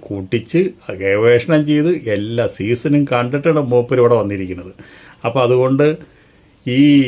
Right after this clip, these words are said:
അനീഷ് എന്ന് പറഞ്ഞു കഴിഞ്ഞാൽ എല്ലാവരും പ്രൊവോക്ക് ചെയ്യണം. കാരണം അനീഷ് എന്തെങ്കിലുമൊക്കെ ഒരാളായിട്ട് വിളിച്ച് കുറേ കാര്യങ്ങളും കുറേ സ്ട്രാറ്റജികളൊക്കെ ഇറക്കും.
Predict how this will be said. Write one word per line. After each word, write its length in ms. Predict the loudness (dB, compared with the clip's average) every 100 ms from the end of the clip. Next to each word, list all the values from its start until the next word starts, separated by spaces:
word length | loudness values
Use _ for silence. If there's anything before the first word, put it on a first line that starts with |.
| -2 -14 _ _
അനീഷ് 480 | -8 -2 2 2 2 4
എന്ന് 140 | 4 4
പറഞ്ഞു 220 | 4 2
കഴിഞ്ഞാൽ 260 | 0 -2 -6 -12 _ _ -6 -6
എല്ലാവരും 600 | -6 0 2 4 2 0
പ്രൊവോക്ക് 380 | 2 4 4 0
ചെയ്യണം. 260 | -6 -6 -8 -8
കാരണം 340 | -6 -6 -8 _ _ _ _ _ _ -2 2
അനീഷ് 380 | 4 4 2 0 -4 _ _ _ _ _
എന്തെങ്കിലുമൊക്കെ 640 | -6 -2 2 4 4 4 2
ഒരാളായിട്ട് 460 | 4 2 2 0 -2
വിളിച്ച് 220 | -6 -8 -8
കുറേ 180 | -4 -6 -6
കാര്യങ്ങളും 440 | -8 -6 -6 -6 -8 -8
കുറേ 160 | -8 -10
സ്ട്രാറ്റജികളൊക്കെ 880 | -8 -6 -6 -6 -6 -6 -6 -6 -4 -6
ഇറക്കും. 260 | -8 -20